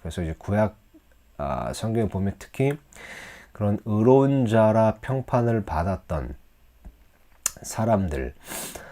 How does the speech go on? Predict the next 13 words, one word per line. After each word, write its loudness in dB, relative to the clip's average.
아,는, 0
아, -6
대부분, 2
어, -8
굉장히 0
큰 0
부와 2
재물을 4
소유한 0
자들이었죠. -10
그죠? -10
그래서 -10
이것은, -4